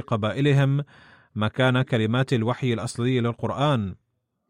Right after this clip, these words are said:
لكي لا يكون هناك عائق في فهم أحكامه والعمل بتعاليمه، ولكي يفهم أحكامه كل ذي لهجة بلهجته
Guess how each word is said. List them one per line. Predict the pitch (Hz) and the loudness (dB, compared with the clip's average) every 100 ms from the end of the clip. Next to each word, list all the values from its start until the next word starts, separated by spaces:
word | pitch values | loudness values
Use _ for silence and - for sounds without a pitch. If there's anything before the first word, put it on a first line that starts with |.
| _ _ _ _ | _ _ _ _
لكي | 120 123 - 123 117 113 | -2 -2 2 0 0 -2
لا | 113 120 | 0 0
يكون | 117 113 151 156 | 2 0 0 2
هناك | 139 123 123 - | 2 2 0 0
عائق | 104 101 117 - 135 156 | 0 0 -2 0 0 0
في | - 123 | 0 -2
فهم | 127 123 120 | 0 0 0
أحكامه | 110 - - 127 123 135 | -2 -6 -4 -2 2 2
والعمل | 160 113 92 113 123 131 | 2 0 0 0 0 0
بتعاليمه، | 127 135 123 139 175 135 98 87 _ - - - - _ | 0 0 2 2 2 2 0 -4 _ -20 -20 -20 -20 _
ولكي | 107 113 117 123 110 | -2 0 0 0 0
يفهم | 120 - 143 135 | -2 0 0 0
أحكامه | 113 - 135 127 127 117 120 117 | -2 -6 0 2 2 2 0 -2
كل | - 131 120 110 | 0 2 2 2
ذي | 117 110 | 2 2
لهجة | 139 131 127 160 | 2 2 0 0
بلهجته | 156 113 113 131 123 131 131 | 0 0 0 2 0 2 0